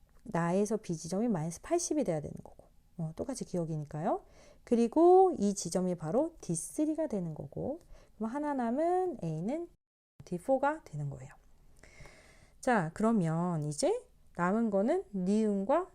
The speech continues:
디귿이 되는데요. 이게 의외로 쉽게 풀려요. 자, 왠지 보세요. 디투예요.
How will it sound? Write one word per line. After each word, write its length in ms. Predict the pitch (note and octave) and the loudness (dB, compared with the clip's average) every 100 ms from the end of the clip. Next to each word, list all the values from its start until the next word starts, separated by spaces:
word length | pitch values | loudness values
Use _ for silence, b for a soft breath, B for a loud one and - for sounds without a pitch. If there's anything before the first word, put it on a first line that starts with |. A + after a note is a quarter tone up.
| - | -12
디귿이 360 | - F#3 A#3+ | -2 -2 0
되는데요. 720 | A3+ G3 F3 F3+ C4+ B3 D#3 - - | -2 -2 -4 0 0 0 -4 -12 -8
이게 160 | - D4 | 0 2
의외로 520 | F#3+ F#3 G3+ C#4+ F#4+ - | 4 2 2 0 -4 -8
쉽게 320 | - - - E4 | -20 -12 -6 -6
풀려요. 320 | - E3 D3 - _ - - | -6 -8 -10 -16 _ -20 -18
자, 240 | - G3 C#3+ | -8 -8 -6
왠지 240 | F3+ A#3 | -2 0
보세요. 440 | A3+ E3+ F3 G3+ F#4 - - b b b b b b - | 0 -4 -4 -4 -6 -12 -20 b b b b b b -8
디투예요. 640 | G#3+ G#3+ - C4+ G#3 C#4 | -6 -4 0 2 2 -2